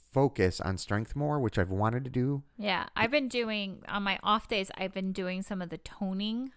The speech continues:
Speaker 2: classes 'cause I feel like that's where I, I want as well, you know, just to continue, you know, trying to get rid of the flabbiness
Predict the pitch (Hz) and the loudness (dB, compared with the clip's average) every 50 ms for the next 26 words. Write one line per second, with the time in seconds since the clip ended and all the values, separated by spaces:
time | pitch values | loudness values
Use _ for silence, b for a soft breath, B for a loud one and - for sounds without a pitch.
0 | - _ - - 240 233 247 247 - 262 254 254 262 262 - - b b b b | -16 _ -2 2 2 2 2 0 -2 -2 0 0 0 -2 -6 -12 b b b b
1 | b b b b b - 233 214 220 208 - - 208 196 190 190 - - 180 170 | b b b b b -4 2 2 4 2 4 2 2 2 2 2 0 0 -2 -2
2 | 175 - - - 202 196 180 175 175 175 165 170 180 - - - - _ _ - | -2 -4 -6 -2 -2 0 0 0 0 -2 -2 -4 -8 -12 -20 -20 -20 _ _ -4
3 | 196 185 175 165 170 190 - - _ - - - 175 170 170 175 170 165 165 165 | -2 -2 -2 -2 -4 -10 -16 -20 _ -14 -10 -8 -6 -6 -4 -4 -4 -4 -2 -4
4 | 170 - - - _ _ - 185 175 - - 170 165 165 175 190 190 185 175 165 | -4 -6 -8 -14 _ _ -8 -8 -8 -4 -4 -2 -2 -2 -2 -4 -4 -6 -6 -8
5 | 165 - 165 - - - 180 - - 175 180 - 180 175 170 165 165 165 170 - | -8 -8 -10 -12 -10 -12 -10 -8 -6 -8 -6 -6 -6 -6 -6 -6 -6 -8 -10 -12
6 | - 254 180 165 151 - - 151 175 180 - _ _ - - 180 160 160 160 160 | -14 -14 -14 -14 -14 -16 -16 -16 -16 -16 -18 _ _ -12 -8 -8 -6 -6 -6 -6
7 | 165 160 - 170 165 160 160 160 170 156 - - - - - - 185 175 180 190 | -6 -8 -6 -6 -6 -6 -4 -6 -8 -8 -8 -10 -10 -10 -8 -8 -8 -8 -6 -6
8 | 196 214 233 - - - - - | -4 -6 -6 -8 -10 -16 -18 -20